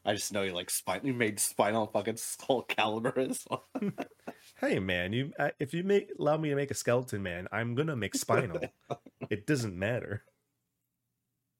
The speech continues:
Speaker 2: But yeah, overall, Evo was a shit ton of fun.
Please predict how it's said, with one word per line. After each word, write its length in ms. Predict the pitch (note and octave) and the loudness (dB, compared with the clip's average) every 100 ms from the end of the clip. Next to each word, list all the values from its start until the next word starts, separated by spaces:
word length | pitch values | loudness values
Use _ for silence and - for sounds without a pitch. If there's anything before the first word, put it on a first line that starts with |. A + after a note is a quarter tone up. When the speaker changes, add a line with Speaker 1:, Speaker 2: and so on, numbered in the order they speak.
| _ _ _ _ _ _ _ _ _ _ _ _ _ _ _ _ _ _ - _ _ _ _ _ _ _ _ _ - | _ _ _ _ _ _ _ _ _ _ _ _ _ _ _ _ _ _ -20 _ _ _ _ _ _ _ _ _ -4
Speaker 2:
But 60 | |
yeah, 120 | G2+ F2+ | -2 0
overall, 400 | A2+ A#2+ A2 A2+ | 2 6 6 6
Evo 340 | A#2+ A2 A2 | 6 6 6
was 360 | G#2 G#2 G2+ - - | 6 4 2 -4 -4
a 120 | G2+ | -2
shit 260 | - G#2+ | -2 -4
ton 180 | - G2 | -6 -10
of 100 | F#2 | -10
fun. 360 | - F2 E2+ F#2+ | -8 -6 -6 -10